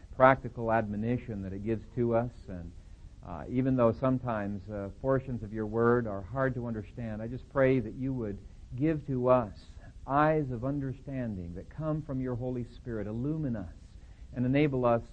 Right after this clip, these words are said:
to have the wisdom to apply your scripture in our day-by-day walk. I pray that you would bless this, your people, and that, uh, their hearts would be encouraged,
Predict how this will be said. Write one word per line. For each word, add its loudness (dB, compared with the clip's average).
to 0
have -2
the -4
wisdom -4
to -4
apply -2
your -2
scripture -10
in -8
our -4
day-by-day -4
walk. -12
I -2
pray 2
that 0
you -2
would 0
bless 12
this, -6
your -4
people, -4
and -6
that, 0
uh, 0
their 10
hearts 6
would -4
be -6
encouraged, 2